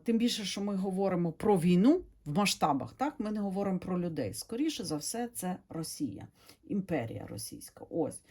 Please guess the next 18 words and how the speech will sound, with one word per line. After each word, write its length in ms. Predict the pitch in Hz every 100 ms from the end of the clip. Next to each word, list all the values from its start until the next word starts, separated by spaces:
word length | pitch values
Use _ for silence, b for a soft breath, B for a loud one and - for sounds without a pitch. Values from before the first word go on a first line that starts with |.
| B B
Чого 320 | - 214 269 330
він 180 | 269
боїться 520 | 202 170 139 120 - 98
тут 240 | 156 151
конкретно? 640 | - 165 - 120 92 -
Бо 140 | 117 147
я 260 | 185 269 269 -
питала 520 | 175 - 185 208 185
ось 280 | 160 160 -
про, 380 | - 156 151 139 - _ _ _ -
ем, 800 | 147 143 139 139 139 139 143 - 113 b b b b -
а, 300 | - 131 135
його 280 | 143 165 175
страхи. 580 | - - 160 120 - - B B B
І 100 | -
страхи 400 | 202 - 285 -
показують 680 | - 190 190 156 135 110 - _ _
гроші, 580 | 160 185 156 - -